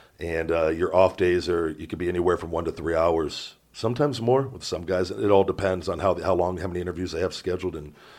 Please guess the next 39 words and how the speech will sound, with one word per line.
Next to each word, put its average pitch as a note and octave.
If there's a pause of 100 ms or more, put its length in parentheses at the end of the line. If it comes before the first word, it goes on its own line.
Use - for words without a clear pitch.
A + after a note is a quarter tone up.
(140)
but F2+
I G2
routinely G2+
on F2
days E2+
off F2+
would D#2+
get F2
off F2
the F2
road, F2+ (400)
and E2+
usually F#2
the E2+
Thursday F#2
morning. G2 (680)
They G#2+
usually C3
don't A#2+
do A#2
it G2
Wednesday. A2
It's G#2+
happened A2
before, F2+
but E2
Thursday, G2 (260)
I G2+
remember G#2
routinely F#2+
getting F#2+
up G2
and E2+
making F2
a -
pot G2
of E2
coffee F#2
and D#2